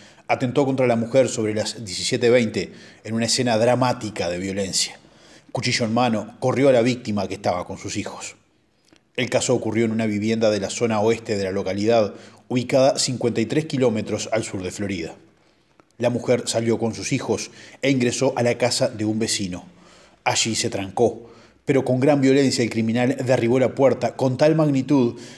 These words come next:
que arrancó un marco de hierro de la pared. Allí además siguió lastimando a la mujer.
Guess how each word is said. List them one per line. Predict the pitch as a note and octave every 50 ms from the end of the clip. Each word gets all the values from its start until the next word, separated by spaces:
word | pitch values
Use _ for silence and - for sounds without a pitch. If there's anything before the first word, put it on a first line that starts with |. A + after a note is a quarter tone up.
| - -
que | - B2
arrancó | A#2 A2 A#2 A#2 - C3 D3 -
un | D#3+ C#3+ C3+ C3+
marco | C#3 C#3+ C#3+ C#3 - - C3+ C#3+ C#3
de | C3+ C3 B2+ A#2 C3 A#2+
hierro | A#2 B2 A#2+ A2 G2+ A2 A2 G#2
de | G2
la | G2 F#2
pared. | G2 G#2 G#2 F#2+ D#2+ D#2+ - - - _ _ _ _ _ _ _ _ _ _ _ _ _ _ _ _ _ _ _ _
Allí | - B2 A#2+ - - A#2+ A2+
además | A2+ G#2+ A2 A2 A2+ A2 -
siguió | - C3 A#2+ A#2 A2+ A#2+ A#2
lastimando | A2 A2 - - G#2+ A2 A#2 G#2+ G#2 G2
a | F#2
la | F#2
mujer. | F#2 F#2+ - - - G2+ F#2 -